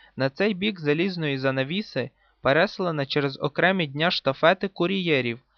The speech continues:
Воно прийшло в листопаді тисяча дев'ятсот п'ятдесятого року і було опубліковане майже в усій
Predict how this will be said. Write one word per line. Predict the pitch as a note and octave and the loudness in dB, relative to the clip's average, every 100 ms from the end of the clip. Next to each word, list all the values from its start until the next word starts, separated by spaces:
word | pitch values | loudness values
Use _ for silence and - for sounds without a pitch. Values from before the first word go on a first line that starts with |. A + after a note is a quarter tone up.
| _ - | _ -8
Воно | B2+ C#3 F#3+ | 0 4 4
прийшло | - E3+ D#3 E3+ F#3+ | 2 0 2 2 2
в | |
листопаді | E3+ D3 - C3+ D#3+ G3 F#3 | 2 0 0 2 6 6 2
тисяча | C3+ E3+ - E3 C#3+ | -2 -4 -6 -8 -4
дев'ятсот | C3 C3 - G3 | -2 0 0 -2
п'ятдесятого | - C#3 C3 - F3 G3 G3 | -2 -4 -2 0 0 2 2
року | E3+ C3 - B2 - _ _ | 4 4 2 -6 -6 _ _
і | D3 | -2
було | D3 E3 E3 | 2 6 6
опубліковане | D3 C#3 C3 C3+ C3+ F3+ G#3 G3+ F#3+ | 4 0 -2 -2 0 2 2 2 2
майже | F3+ F3 E3 | 2 2 0
в | D#3 | -2
усій | E3 - F3 | -4 -4 -6